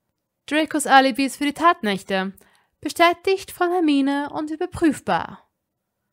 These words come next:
Ron zog sie ihm energisch aus den Fingern und begann damit, sie zu überfliegen, während Herm-, während Hermine Draco auffordernd ansah. Komm, wir gehen!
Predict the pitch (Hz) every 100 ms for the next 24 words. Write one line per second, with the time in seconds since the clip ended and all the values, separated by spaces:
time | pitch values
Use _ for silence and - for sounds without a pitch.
0 | _ _ _ _ _ _ 226 247 262 -
1 | 269 254 - 254 240 262 269 226 208 -
2 | 214 202 190 190 226 214 220 220 - -
3 | - _ 247 233 254 254 277 302 277 277
4 | - 220 254 247 277 262 277 190 170 170
5 | - - 180 180 180 202 190 - _ _
6 | 196 208 226 214 233 240 269 262 220 208
7 | - - - 226 - 247 240 262 269 -
8 | 202 180 175 165 - 208 _ _ _ _
9 | _ _ _ _ _ _ - 427 294 214
10 | _ _ 339 339 392 370 220 175 -